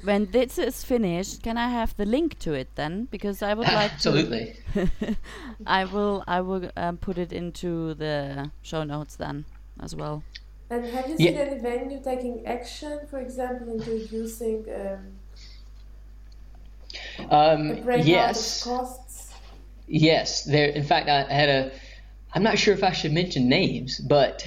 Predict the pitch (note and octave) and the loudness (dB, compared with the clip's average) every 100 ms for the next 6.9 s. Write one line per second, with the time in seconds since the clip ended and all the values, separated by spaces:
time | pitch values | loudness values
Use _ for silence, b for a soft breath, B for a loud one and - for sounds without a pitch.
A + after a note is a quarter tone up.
0 | - F#3 D#3+ - - - - - D#3+ D#3+ | 0 2 2 -2 -12 -18 -6 2 4 4
1 | E3+ D#3+ D#3 D#3 D#3 - C#3 C#3+ - C#3+ | 2 2 4 4 4 2 0 0 2 2
2 | C#3 C3+ D3+ - B2+ B2 B2 B2+ B2+ B2 | 6 4 4 4 6 6 4 2 2 2
3 | B2+ C3+ B2+ B2+ B2 B2 A#2+ A#2+ - - | 2 4 4 2 2 4 4 0 -10 -6
4 | - B2+ A#2+ - B2 C3+ C3 C#3+ C#3 B2+ | 0 2 2 4 4 6 6 6 4 2
5 | C3 B2+ C3+ C#3 B2+ - D3 D3+ B2+ B2 | 0 2 2 2 -4 0 2 2 0 2
6 | B2+ A#2 B2 - - A#2+ A#2 A2+ A#2 | 2 2 0 -4 -2 0 2 0 -2